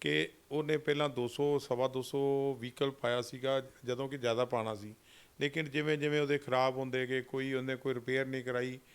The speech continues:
ਉਹ ਦੋ ਹਜ਼ਾਰ ਸੋਲਾਂ 'ਚ ਪੱਚੀ ਸਾਲ ਦਾ ਉਸ ਟਾਈਮ ਦੀ ਕਾਲੀ ਬੀਜੇਪੀ ਸਰਕਾਰ ਨੇ ਐਗਰੀਮੈਂਟ ਕਰ ਲਿਆ ਔਰ ਇਹੋ ਜਿਹੀਆਂ ਕੰਡੀਸ਼ਨਾਂ 'ਤੇ ਕੀਤਾ ਕਿ ਉਹ ਕੰਮ ਕਰਨ ਨਾ ਕਰਨ, ਕਾਰਪੋਰੇਸ਼ਨ ਦੀ ਮਜਬੂਰੀ ਸੀ ਉਹਨਾਂ ਨੂੰ ਪੇਮੈਂਟ ਕਰਨੀ।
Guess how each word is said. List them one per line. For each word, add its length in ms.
ਉਹ 420
ਦੋ 300
ਹਜ਼ਾਰ 180
ਸੋਲਾਂ 360
'ਚ 100
ਪੱਚੀ 480
ਸਾਲ 420
ਦਾ 400
ਉਸ 260
ਟਾਈਮ 220
ਦੀ 100
ਕਾਲੀ 500
ਬੀਜੇਪੀ 460
ਸਰਕਾਰ 440
ਨੇ 80
ਐਗਰੀਮੈਂਟ 480
ਕਰ 200
ਲਿਆ 140
ਔਰ 120
ਇਹੋ 320
ਜਿਹੀਆਂ 160
ਕੰਡੀਸ਼ਨਾਂ 420
'ਤੇ 120
ਕੀਤਾ 440
ਕਿ 80
ਉਹ 60
ਕੰਮ 300
ਕਰਨ 220
ਨਾ 180
ਕਰਨ, 280
ਕਾਰਪੋਰੇਸ਼ਨ 560
ਦੀ 60
ਮਜਬੂਰੀ 460
ਸੀ 160
ਉਹਨਾਂ 140
ਨੂੰ 100
ਪੇਮੈਂਟ 260
ਕਰਨੀ। 420